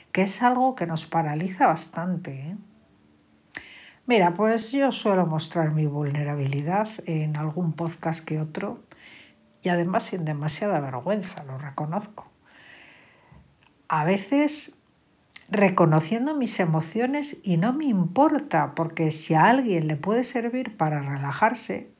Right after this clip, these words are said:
pues yo lo doy por bien empleado y ya está. Aquí nadie es perfecto.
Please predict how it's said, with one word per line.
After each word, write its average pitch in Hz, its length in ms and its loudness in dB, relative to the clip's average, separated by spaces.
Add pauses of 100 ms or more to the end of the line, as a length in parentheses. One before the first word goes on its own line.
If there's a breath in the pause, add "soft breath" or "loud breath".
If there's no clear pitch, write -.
(160)
pues 175 140 2
yo 185 160 0
lo 269 140 2
doy 240 120 4
por 170 300 0
bien 151 160 0
empleado 156 560 2
y 156 80 -2
ya 185 80 0
está. 214 420 -2 (320)
Aquí 196 320 -2
nadie 285 240 4
es 185 120 0
perfecto. 156 840 -4